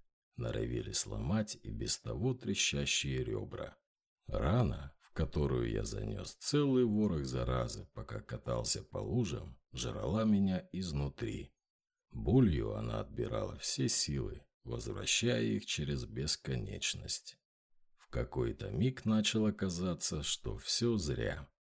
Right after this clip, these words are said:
Сейчас этот живучий таракан скинет меня, словно мешок, и прирежет. Точно так же из последних сил, но вес моего тела сыграл решающую роль.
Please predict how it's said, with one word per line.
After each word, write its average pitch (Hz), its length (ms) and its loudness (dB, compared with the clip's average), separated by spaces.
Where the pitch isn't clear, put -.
Сейчас 131 720 2
этот 120 280 4
живучий 95 560 0
таракан 65 560 -2
скинет 104 580 2
меня, 98 400 -6
словно 110 520 2
мешок, 95 640 2
и 107 160 2
прирежет. 120 880 -2
Точно - 480 0
так 120 320 0
же 113 200 2
из 82 240 0
последних 95 800 2
сил, - 420 2
но 65 200 2
вес 60 340 4
моего 50 420 -2
тела - 560 0
сыграл 104 600 0
решающую 107 920 2
роль. - 320 -4